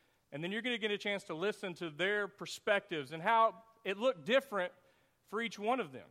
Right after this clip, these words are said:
They live in the same household, but the way that they practice this looked different. So, uh, thank you for being here. Welcome. Okay, the first question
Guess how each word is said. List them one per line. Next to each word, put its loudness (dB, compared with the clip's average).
They -2
live 0
in -2
the 0
same 2
household, 2
but -6
the -6
way 2
that -6
they 2
practice -2
this -8
looked -8
different. -6
So, -2
uh, -4
thank 0
you -6
for -10
being -4
here. -6
Welcome. -2
Okay, -2
the -4
first 0
question 0